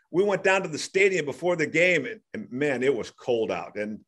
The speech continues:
you know, I never slept really well. And so I was always up early, and I, I go down to get a cup of coffee and a, and a paper, and I opened the front door of the hotel and was kind of blown back in. And, you know, we got down there, and I think it was the,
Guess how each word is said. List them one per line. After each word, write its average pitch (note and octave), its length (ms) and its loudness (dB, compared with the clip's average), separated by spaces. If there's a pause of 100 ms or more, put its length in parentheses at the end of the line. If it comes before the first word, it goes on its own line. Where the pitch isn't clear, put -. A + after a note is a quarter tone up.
(480)
you C#3+ 100 -2
know, C#3 260 2
I D3+ 140 0
never E3 240 2
slept E3+ 340 0
really D#3 220 -2
well. D3+ 320 4
And C#3+ 80 -4
so - 100 -2
I D3+ 120 4
was D3 200 2
always D3 480 4
up D3+ 240 -2
early, D3+ 280 6
and C#3 100 0
I, C#3 220 0 (340)
I B2 40 -12
go C#3 120 2
down D#3 160 4
to D3 80 2
get D3 120 6
a B2+ 40 0
cup E3 260 -2
of B2+ 120 -10
coffee D#3 400 0
and C#3 100 0
a, - 100 -4
and B2+ 120 0
a A2+ 40 -2
paper, E3+ 320 -2
and C3+ 80 -2
I B2+ 80 -2
opened D3+ 320 2
the B2+ 60 -2
front E3 320 -4
door D#3+ 140 4
of D3+ 80 4
the C#3 60 2
hotel D3+ 840 2 (200)
and C#3 120 0
was C3 120 -2
kind D#3 200 0
of G2 120 -6
blown D#3+ 600 6
back D3+ 400 2
in. E3 280 2
And, A#2+ 220 -4 (500)
you C3 120 -6
know, C3+ 440 2
we D#3 140 0
got D#3+ 240 4
down E3+ 260 4
there, D3 200 6
and B2+ 440 0
I A#2+ 100 -2
think F#3+ 260 -2
it D3+ 100 2
was C#3 160 2
the, A#2+ 180 -6